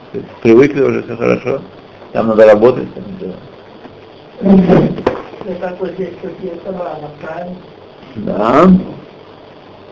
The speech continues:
Speaker 1: Ибо такое, так велик, велика сила Йецера заставить забыть человека всю мудрость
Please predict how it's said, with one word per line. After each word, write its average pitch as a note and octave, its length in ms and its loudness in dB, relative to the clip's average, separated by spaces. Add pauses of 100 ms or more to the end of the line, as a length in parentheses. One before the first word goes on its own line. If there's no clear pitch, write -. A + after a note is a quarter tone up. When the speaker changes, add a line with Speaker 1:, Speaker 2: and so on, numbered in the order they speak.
(1900)
Speaker 1:
Ибо G4+ 300 8
такое, A3 680 8
так A#3 320 6 (280)
велик, F3 640 6 (200)
велика E3 300 6 (160)
сила G#3 260 8
Йецера D3+ 720 6 (1000)
заставить C#3+ 640 6
забыть D#3 360 6
человека E3+ 720 6
всю - 280 2
мудрость F3+ 680 6